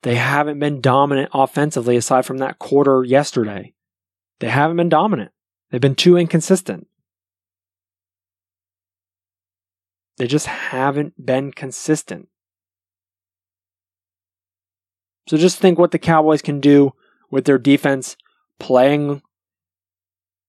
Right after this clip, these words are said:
at the level they've been playing and their offense playing lights out. Like, realistically, they should have blown out the Saints and blown out the Eagles. So just think what they could do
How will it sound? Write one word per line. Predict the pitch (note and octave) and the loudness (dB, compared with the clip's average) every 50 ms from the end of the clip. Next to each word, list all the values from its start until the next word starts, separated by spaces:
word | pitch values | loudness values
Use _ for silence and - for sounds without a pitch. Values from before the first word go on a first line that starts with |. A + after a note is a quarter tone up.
| _ _ _ _ _ _ _ _ _ _ _ - - - - | _ _ _ _ _ _ _ _ _ _ _ -16 -16 -8 -4
at | B2 C3 C3+ | -4 -4 -2
the | - C3 | 0 0
level | A#2+ B2 C3+ C#3+ D3+ C#3+ | 2 2 4 4 4 4
they've | C3+ C#3+ C#3 C3+ | 2 2 2 2
been | C#3 C3+ B2+ | 0 -2 0
playing | C3 C#3 C#3 C#3+ D3 D3+ E3 - | -2 0 0 0 0 -2 -2 -4
and | C#3 C3+ C#3 | -6 -4 -2
their | C#3 C3+ - - | -2 -2 -2 -2
offense | B2 B2+ D3 D#3 - D#3 C#3+ B2 | 0 0 0 0 2 0 -2 -2
playing | - - C3 A#2 A2 A2 | -4 -6 -6 -6 -4 -6
lights | G#2+ G#2+ G2+ - | -8 -8 -8 -8
out. | G#2 F#2+ F#2 F#2+ | -10 -10 -10 -10
Like, | G#2+ G#2+ G#2 - | -12 -12 -12 -8
realistically, | - C#3+ F3 G3 F#3+ F#3+ F#3 - G3+ - F#3 F3+ | 0 2 4 6 6 4 2 0 0 2 4 4
they | E3+ E3 E3 | 4 4 2
should | - - F3+ D3 | 2 2 2 2
have | B2+ A2+ G#2+ | 2 0 0
blown | A#2+ C3 D3 E3 F3 F3 | 0 2 2 2 2 0
out | E3+ C3+ C3 | 0 -2 -2
the | D3+ C#3 | -4 -6
Saints | - - D3+ C3+ C3+ C3 - - | -2 0 0 0 0 0 -4 -6
and | D#3 C3+ B2 | -8 -8 -2
blown | A2+ B2 C3 C3+ C#3 C3+ | 0 2 2 2 2 2
out | C3 B2+ A#2+ | 0 0 -2
the | B2+ A2+ | -2 -4
Eagles. | A2 G#2+ - F#2+ F#2+ - - - - - _ _ _ _ _ _ _ _ _ _ _ _ _ _ _ _ _ _ _ _ _ _ _ _ _ _ | -6 -6 -8 -10 -10 -10 -14 -18 -20 -20 _ _ _ _ _ _ _ _ _ _ _ _ _ _ _ _ _ _ _ _ _ _ _ _ _ _
So | - E3 D#3+ | 0 2 2
just | D#3 - | 2 2
think | F#3 E3 D3+ | 0 2 2
what | E3 - | 2 2
they | E3+ D#3 | 0 0
could | - - D3+ C3+ | 0 -2 -4 -4
do | - C3 C3+ C#3+ C#3 C#3 C#3 C3 | -4 0 2 2 2 2 0 -2